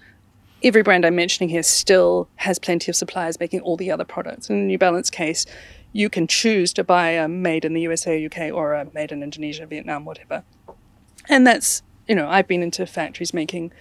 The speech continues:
worked with brands like New Balance on issues in Vietnam, and they do really good work and everything. So it comes down to <laughs> a lot of other factors. Um, who else has a factory?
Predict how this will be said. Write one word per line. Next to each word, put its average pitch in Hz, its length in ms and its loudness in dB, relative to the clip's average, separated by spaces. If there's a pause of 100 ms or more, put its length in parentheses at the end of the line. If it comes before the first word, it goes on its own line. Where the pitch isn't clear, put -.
(540)
worked 202 300 6
with 175 100 -4
brands 165 260 2
like 170 140 0
New 160 120 -2
Balance 156 420 -2
on 165 320 -4 (140)
issues 170 380 0
in 160 120 -2
Vietnam, 156 420 0
and 156 100 -2
they 151 100 -2
do 165 140 -4
really 147 200 -6
good 151 160 -6
work 180 280 2
and 170 80 -2
everything. 156 640 -4 (300)
So 151 160 -6
it 135 120 -8 (380)
comes 156 240 -10
down 156 220 -8
to 170 180 -6 (380)
<laughs> - 460 0
a 254 180 6
lot 202 240 6
of 190 80 4
other 196 180 6
factors. - 420 0 (560)
Um, 208 340 4
who 196 120 -4
else 180 200 -2
has 165 120 -6
a 175 80 -8
factory? - 480 -4